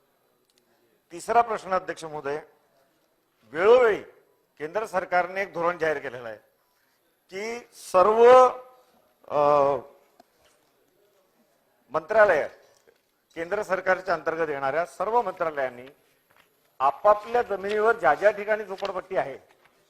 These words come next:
त्या ठिकाणी त्यांच्या in situ पुनर्वसनासाठी, म्हणजे त्याच ठिकाणी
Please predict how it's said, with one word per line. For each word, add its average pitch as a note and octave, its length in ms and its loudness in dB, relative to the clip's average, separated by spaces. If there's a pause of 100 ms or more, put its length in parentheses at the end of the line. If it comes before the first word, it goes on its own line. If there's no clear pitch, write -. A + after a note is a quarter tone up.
(220)
त्या F3 200 2
ठिकाणी G#3 560 -8 (840)
त्यांच्या D#3 560 -2 (580)
in B3 140 -4 (160)
situ G#3+ 360 -6
पुनर्वसनासाठी, E3+ 960 -6
म्हणजे C3+ 200 -12
त्याच F#3+ 460 2
ठिकाणी F#3+ 420 -6